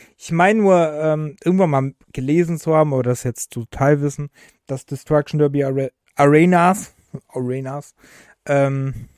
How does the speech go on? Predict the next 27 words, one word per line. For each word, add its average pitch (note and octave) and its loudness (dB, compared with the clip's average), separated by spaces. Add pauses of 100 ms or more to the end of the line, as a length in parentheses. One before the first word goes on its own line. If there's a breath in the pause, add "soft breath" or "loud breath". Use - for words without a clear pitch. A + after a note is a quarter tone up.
(280)
sich C#3 -10
nicht E3 -4
mehr F#3 0
so E3+ -4
gut E3+ -2
verkauft D#3 -2
hat D3 -2
und B2 -8
dann A#2+ -10 (960 soft breath)
gab's F3+ 2
auch G3+ 2
kein D3 2
Destruction C#3+ -2
Derby B2 2
mehr. A2+ -4 (1400 soft breath)
Aber G#2+ -4
witzig, B2 -2
ne, A#2+ -2
dass A#2 -6
die - -14
zu G#2 -14 (440)
Ubisoft E3+ -8
gehören. D#3 -2 (840)
Wusste - -12
ich - -16
gar A#2+ -2
nicht. B2 -6